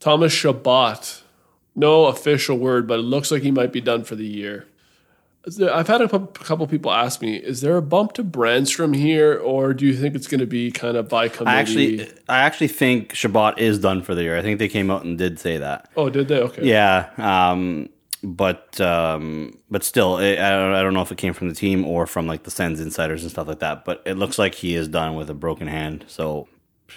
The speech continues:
Speaker 2: anyone that got him at the de-, at the deadline, hoping for the best.
Speaker 1: <laughs>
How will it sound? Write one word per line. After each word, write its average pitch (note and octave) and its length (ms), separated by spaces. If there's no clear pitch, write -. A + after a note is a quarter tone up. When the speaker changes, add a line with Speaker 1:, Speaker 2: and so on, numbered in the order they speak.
Speaker 2:
anyone G#2 340
that G2 220
got F#2+ 260
him G2+ 160
at F2+ 100
the F#2+ 80
de-, F#2+ 200
at F2+ 200
the F2+ 80
deadline, G2 540
hoping F#2+ 280
for F#2 140
the E2+ 100
best. F#2 600
Speaker 1:
<laughs> A2 60